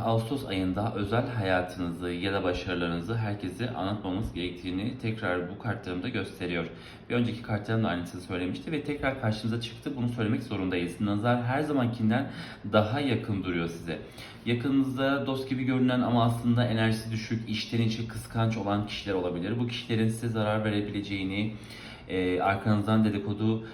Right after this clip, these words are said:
yapabileceğini böyle yavaştan yavaştan hissetmeye başlayacaksınız. Bu ay, e, lütfen kimseyle, e, çok fazla şi-, bir şeylerinizi paylaşmayın.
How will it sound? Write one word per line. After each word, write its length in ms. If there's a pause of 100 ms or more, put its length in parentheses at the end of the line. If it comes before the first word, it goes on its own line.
(160)
yapabileceğini 1000
böyle 160
yavaştan 640
yavaştan 500
hissetmeye 460
başlayacaksınız. 840
Bu 140
ay, 180 (400)
e, 320
lütfen 420 (280)
kimseyle, 760 (360)
e, 1040
çok 200
fazla 240
şi-, 200
bir 60
şeylerinizi 460
paylaşmayın. 600